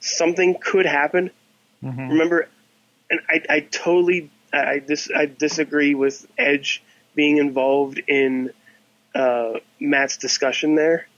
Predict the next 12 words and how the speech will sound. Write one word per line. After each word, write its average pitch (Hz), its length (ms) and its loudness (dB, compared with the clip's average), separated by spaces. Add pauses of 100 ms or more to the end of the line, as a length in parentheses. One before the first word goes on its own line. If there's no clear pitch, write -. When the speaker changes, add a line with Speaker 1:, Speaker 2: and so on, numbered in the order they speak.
(140)
Speaker 2:
Mm-hmm. 131 360 -4
Speaker 1:
Is 131 240 0
he, 180 680 -4 (720)
above 143 360 0 (180)
anybody 196 540 0
else, - 480 -8 (720)
busted 160 400 -2
through 170 280 0
that 139 180 2
John 139 240 0
Cena 147 300 0
curtain, 127 300 -8